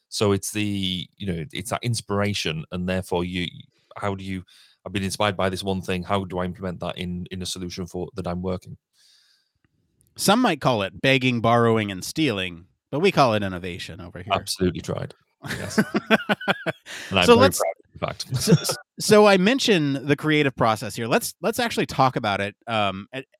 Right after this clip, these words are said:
Speaker 2: at one sort of industry standard, there's not really, I, I'm sure there's papers on it, but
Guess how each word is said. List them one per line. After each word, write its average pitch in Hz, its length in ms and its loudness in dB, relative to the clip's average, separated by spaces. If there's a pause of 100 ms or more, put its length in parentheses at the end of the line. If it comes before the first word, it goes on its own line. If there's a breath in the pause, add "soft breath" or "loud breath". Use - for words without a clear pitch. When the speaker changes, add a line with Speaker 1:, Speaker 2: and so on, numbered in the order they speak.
(120)
Speaker 2:
at - 80 -20
one 214 500 0
sort 196 240 4
of 147 100 0
industry 147 460 2
standard, 110 560 0 (260)
there's 127 520 -4
not 147 260 -2 (100)
really, 117 480 -2 (920)
I, - 120 -8
I'm 139 120 0
sure 123 200 -2
there's 107 160 -6
papers 104 340 -6
on 101 140 -6
it, 104 120 -12
but 110 180 -2